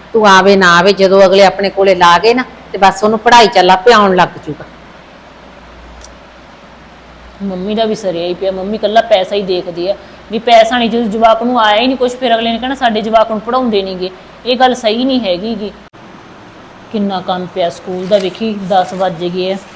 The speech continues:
Speaker 2: ਪਿਆ ਵੀ ਨਹੀਂ ਗਿਆ ਜੀ ਹਜੇ
Speaker 1: ਕੁੜੇ,
Speaker 2: ਤੱਕ।
Speaker 1: ਇੱਥੇ ਤੂੰ ਬੈਠੀ ਆ?
Speaker 2: ਹਾਂਜੀ ਮੰਮੀ।
Speaker 1: ਮੈਂ ਆਖਿਆ ਖਣੀ ਆ ਕਮਰੇ ਦੀ ਲਾਈਟ ਕਾਹਤੋਂ ਜਗੀ ਜਾਂਦੀ ਆ? ਹੁਣ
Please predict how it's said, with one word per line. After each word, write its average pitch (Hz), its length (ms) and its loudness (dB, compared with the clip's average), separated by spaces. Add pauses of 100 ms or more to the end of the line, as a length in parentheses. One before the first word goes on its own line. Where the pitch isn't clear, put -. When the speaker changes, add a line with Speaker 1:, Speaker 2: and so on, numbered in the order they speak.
(380)
Speaker 2:
ਪਿਆ 202 240 0
ਵੀ 208 120 -4
ਨਹੀਂ 208 120 -4
ਗਿਆ 185 220 -2
ਜੀ 175 160 -10
ਹਜੇ 180 240 -6
Speaker 1:
ਕੁੜੇ, 330 240 6
Speaker 2:
ਤੱਕ। 294 120 4
Speaker 1:
ਇੱਥੇ 285 140 2
ਤੂੰ 277 260 4
ਬੈਠੀ 294 380 4
ਆ? 233 60 2 (560)
Speaker 2:
ਹਾਂਜੀ 240 320 0
ਮੰਮੀ। 254 380 -2 (320)
Speaker 1:
ਮੈਂ 294 240 6
ਆਖਿਆ 294 260 4
ਖਣੀ 269 280 4
ਆ 285 80 4
ਕਮਰੇ 247 360 4
ਦੀ 214 100 0
ਲਾਈਟ 202 260 4
ਕਾਹਤੋਂ 202 340 2
ਜਗੀ 202 240 2
ਜਾਂਦੀ 180 320 2
ਆ? 190 40 2
ਹੁਣ 208 180 0